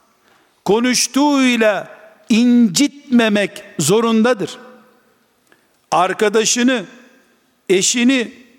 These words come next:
çocuğunu, ebeveynini, bütün insanları.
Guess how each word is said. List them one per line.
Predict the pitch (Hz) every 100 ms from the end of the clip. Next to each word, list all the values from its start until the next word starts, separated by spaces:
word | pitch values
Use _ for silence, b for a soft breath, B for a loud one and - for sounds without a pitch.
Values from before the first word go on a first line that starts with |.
| _
çocuğunu, | - 180 190 233 240 247 247 214 - - _ _ 220
ebeveynini, | 220 262 254 247 226 196 180 135 92 - - _ _ _ _ _ _
bütün | 127 - 220
insanları. | 131 110 113 104 92 82 -